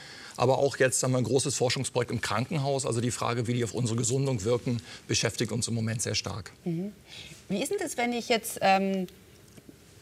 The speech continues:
Speaker 2: schlecht drauf bin? Sehe ich dann alles eher grau? Also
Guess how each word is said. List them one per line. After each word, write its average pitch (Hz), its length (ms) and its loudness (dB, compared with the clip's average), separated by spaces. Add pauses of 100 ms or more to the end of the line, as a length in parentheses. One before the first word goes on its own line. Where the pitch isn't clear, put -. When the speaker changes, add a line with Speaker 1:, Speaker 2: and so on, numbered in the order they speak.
(140)
Speaker 2:
schlecht - 480 2
drauf 143 360 0
bin? 147 360 -4
Sehe 175 140 0
ich 220 140 -6
dann 226 440 0 (120)
alles 208 460 2
eher 170 220 4
grau? 233 600 2
Also 180 240 0